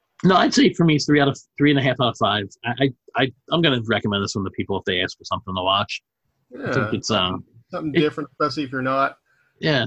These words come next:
Speaker 2: familiar with Ozploitation, you know, this is one to, to check out, I, I would say, yeah.
Speaker 1: Yeah, and, and it's not real long. You're not wasting a lot of time. If you don't like it, you only, you wasted less than an hour and a half.
Speaker 2: Mm-hmm.
Speaker 1: So,
Speaker 2: Yeah.
Speaker 1: well, we don't have a movie picked out for next time for you guys.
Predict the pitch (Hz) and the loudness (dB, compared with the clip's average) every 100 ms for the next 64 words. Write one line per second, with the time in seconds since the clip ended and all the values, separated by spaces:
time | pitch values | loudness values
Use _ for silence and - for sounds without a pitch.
0 | - - 143 147 139 127 143 139 131 - | -4 -10 -2 0 0 -2 -2 0 0 -2
1 | 131 127 135 135 - 147 143 143 131 131 | -8 -6 -6 -6 -6 -8 -8 -8 -8 -8
2 | 135 147 135 127 135 135 139 127 123 123 | -10 -12 -16 -12 -8 -6 -6 -6 -8 -10
3 | 127 127 139 127 127 - 147 123 143 - | -12 -12 -6 -6 -6 -10 -8 -8 -8 -6
4 | 143 143 123 - - 143 143 147 147 _ | -8 -10 -12 -10 -10 -12 -14 -16 -16 _
5 | _ 214 285 185 175 202 214 - 247 214 | _ -2 2 4 4 4 4 4 2 4
6 | 214 247 135 120 147 156 190 - 127 123 | 6 6 4 4 2 4 4 4 2 2
7 | 127 117 165 131 95 120 127 110 139 107 | 0 0 0 0 0 0 2 2 0 -2
8 | 104 117 107 110 - 117 135 120 104 117 | 0 0 0 -2 0 4 4 2 -2 -2
9 | 120 107 107 101 85 120 117 - _ _ | -2 -2 -2 -2 -2 -4 -6 -12 _ _
10 | _ 127 123 120 120 - _ _ - 143 | _ -8 -8 -8 -10 -16 _ _ -8 -2
11 | 160 - - _ - _ _ _ _ _ | 0 0 -6 _ -20 _ _ _ _ _
12 | _ _ _ _ _ _ _ 190 208 196 | _ _ _ _ _ _ _ 2 6 6
13 | 226 220 202 190 180 170 160 139 135 143 | 8 8 8 6 6 4 2 2 0 0
14 | - 95 - 92 90 101 147 | 0 -4 -2 -4 0 0 -2